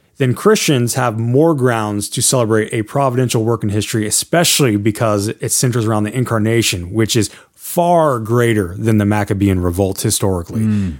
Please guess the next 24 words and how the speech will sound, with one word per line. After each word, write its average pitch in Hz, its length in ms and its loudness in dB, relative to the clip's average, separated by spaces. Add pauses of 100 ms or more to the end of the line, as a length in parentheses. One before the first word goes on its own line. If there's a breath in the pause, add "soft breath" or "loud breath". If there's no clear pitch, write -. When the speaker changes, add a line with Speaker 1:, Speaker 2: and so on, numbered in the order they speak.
Speaker 1:
We're 143 140 0
talking 135 280 0
about 120 120 -2
one 123 100 0
of 120 60 0
the 117 60 0
most - 260 -4
profound 139 600 0
historical 113 540 0
events 98 440 0
Speaker 2:
Yeah. 85 240 -6 (100)
Speaker 1:
in 117 400 -2 (220 loud breath)
humanity. 110 760 -2 (600 soft breath)
Um, 117 340 -2
and 156 180 0
so 151 120 4
if 131 80 0
there's 135 200 2
grounds 156 360 2
for, 143 300 0 (500 loud breath)
for 139 240 0
celebrating 143 600 2
a 131 100 2
war, 113 600 2